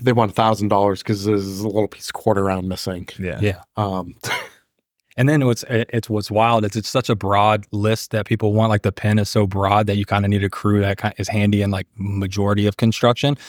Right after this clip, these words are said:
Speaker 3: So, like, having them go there for a small list, but they now have the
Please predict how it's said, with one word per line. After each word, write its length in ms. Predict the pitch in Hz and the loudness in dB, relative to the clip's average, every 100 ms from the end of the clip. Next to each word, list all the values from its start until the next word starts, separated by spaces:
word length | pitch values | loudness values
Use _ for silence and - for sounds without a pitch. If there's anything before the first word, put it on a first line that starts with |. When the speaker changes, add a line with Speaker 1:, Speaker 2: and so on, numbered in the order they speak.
| - - | -20 -8
Speaker 3:
So, 180 | - 107 | 0 2
like, 220 | 98 92 | 2 0
having 640 | - - 107 110 107 101 | -6 -2 2 2 2 2
them 440 | 101 110 110 107 107 | 2 4 4 2 0
go 260 | 113 107 | 2 2
there 180 | 107 104 | 2 0
for 160 | - 107 | 2 0
a 60 | |
small 420 | - 110 107 104 | 0 2 2 2
list, 400 | 104 107 113 - - - _ _ | 2 2 0 -4 -16 -20 _ _
but 160 | 110 95 | -2 0
they 260 | 107 101 98 - | 0 0 -4 -4
now 200 | 104 107 | 0 2
have 260 | 107 104 | 2 0
the 340 | 98 101 98 | 2 0 0